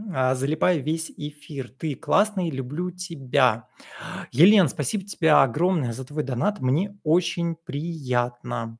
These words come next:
Вот вы мне все пишете тоже, что вам жалко фигуриста Костомарова, что он хороший человек. Ну, кто-то пишет, что Максакова пушка.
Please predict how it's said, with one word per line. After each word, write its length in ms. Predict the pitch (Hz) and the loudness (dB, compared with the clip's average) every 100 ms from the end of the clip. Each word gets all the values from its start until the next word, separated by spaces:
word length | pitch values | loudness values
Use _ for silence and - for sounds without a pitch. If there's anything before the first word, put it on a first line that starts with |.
| _ _ _ _ _ _ _ _ _ _ _ _ _ _ _ _ _ _ _ _ - 180 | _ _ _ _ _ _ _ _ _ _ _ _ _ _ _ _ _ _ _ _ -14 2
Вот 160 | 180 202 | 4 6
вы 80 | 190 | 6
мне 160 | 190 | 4
все 240 | 190 - 196 | 2 -2 -2
пишете 460 | 202 190 - - | -2 -4 -4 -8
тоже, 320 | - 160 127 | -2 0 0
что 180 | 117 - | -2 -2
вам 180 | 135 156 | 0 2
жалко 920 | 131 156 156 - 151 139 135 131 131 - | 2 2 0 -2 0 4 4 4 0 -8
фигуриста 1120 | - 123 139 147 175 - - 165 160 160 147 | -10 -6 -4 -6 -6 -10 -6 -4 -2 -4 -6
Костомарова, 1200 | - 135 131 - 147 127 156 175 170 160 170 170 175 _ _ - | -4 -4 -4 -4 -2 -2 -2 -4 -4 -4 -6 -6 -10 _ _ -20
что 260 | - 139 | -4 0
он 140 | 165 180 | 2 2
хороший 540 | 143 147 165 - 156 | -2 -2 -4 -4 -8
человек. 1080 | 151 - 151 156 156 135 113 113 113 117 - - - 202 | -8 -6 -4 -4 -6 -8 -8 -8 -8 -8 -16 -16 -4 0
Ну, 200 | 277 254 | 0 0
кто-то 280 | - 208 | -6 -6
пишет, 280 | 208 196 175 | -4 -6 -6
что 200 | - - | -6 0
Максакова 720 | 139 120 - - 180 180 147 | 0 0 -2 0 0 0 -8
пушка. 720 | 147 - 131 120 - 135 131 | -8 -6 -6 -6 -8 -8 -8